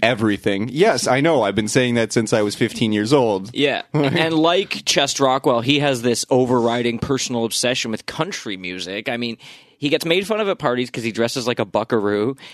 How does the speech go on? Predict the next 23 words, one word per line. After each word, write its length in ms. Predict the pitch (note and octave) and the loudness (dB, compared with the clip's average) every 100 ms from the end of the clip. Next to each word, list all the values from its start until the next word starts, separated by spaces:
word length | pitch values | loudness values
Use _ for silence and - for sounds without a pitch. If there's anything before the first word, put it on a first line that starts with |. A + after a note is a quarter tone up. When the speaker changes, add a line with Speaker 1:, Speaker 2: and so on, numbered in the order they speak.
| - | -8
Speaker 2:
and 320 | A#2+ C3 C#3 - | -4 -2 -4 -6
he 160 | C3 C#3+ | -6 2
got 200 | D3+ - | 0 2
fired 320 | D#3 D#3+ E3 | 0 0 0
from 140 | E3 | 0
that 160 | D3 A2+ | -2 -2
stereo 680 | - - C3 D#3+ G#2 G#2 G#2+ | -2 0 2 2 0 0 -4
store 360 | - - A2+ A2 | -4 -2 0 0
because 280 | A#2 B2 | -2 -2
he's, 300 | A2 A2 - | -2 -4 -4
<laughs> 300 | - - - G#3+ | -6 -12 -12 -10
he's 640 | - - A3 - F3+ D3 | -10 -10 -8 -4 -2 0
trying 260 | - D#3 | -2 0
to 80 | D3+ | 0
show 260 | C#3 D3+ C3 | 0 0 0
a 40 | C3+ | 0
guy 200 | A#2+ A#2 | 0 0
how 100 | A#2 | 0
great 260 | A#2 A2+ | 0 0
the 80 | A#2 | -2
bass 300 | G2 G2+ A#2+ | -2 -2 -2
sounds 480 | - G#2+ F#2+ G2+ - - | -2 -2 -2 -6 -10 -10
with 260 | G#2+ A#2+ | -10 -10